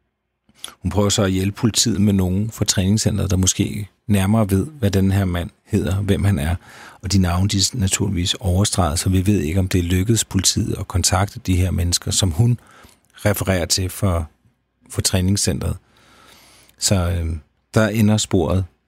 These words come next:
lidt i forhold til, hvem den her mand kan være. Og hun kan ikke huske, hvad han hedder. Der har før været historier om, at hun kunne huske, det var to korte finske navne. Det var også derfor, at A A pludselig blev,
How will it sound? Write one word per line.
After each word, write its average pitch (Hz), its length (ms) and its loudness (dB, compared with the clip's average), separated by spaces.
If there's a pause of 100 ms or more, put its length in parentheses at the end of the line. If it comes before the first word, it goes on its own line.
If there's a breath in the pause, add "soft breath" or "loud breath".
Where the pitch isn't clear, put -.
lidt 98 260 0
i - 100 -8
forhold 92 300 0
til, - 140 -2
hvem 92 180 0
den 95 180 0
her 92 180 0
mand 90 420 -4
kan 90 160 -2
være. 85 260 -4 (400 loud breath)
Og 101 80 2
hun 101 60 2
kan 92 120 2
ikke 110 160 0
huske, 101 480 -2 (300)
hvad 90 120 2
han 80 140 -2
hedder. 82 260 -4 (920)
Der 110 60 2
har 98 40 -2
før 110 240 0
været 95 320 2
historier 90 340 2
om, 87 160 -2
at 98 120 -2
hun 95 140 0
kunne 85 120 -2
huske, 101 200 0
det 98 80 2
var 87 60 -2
to - 320 -2 (140)
korte 92 400 -2 (420)
finske - 460 -2 (260)
navne. 87 320 0 (120)
Det - 60 -2
var 90 60 2
også 85 200 0
derfor, 78 200 0
at - 280 -4 (180)
A - 60 0
A 78 300 -2 (420)
pludselig - 340 -4
blev, 85 400 -4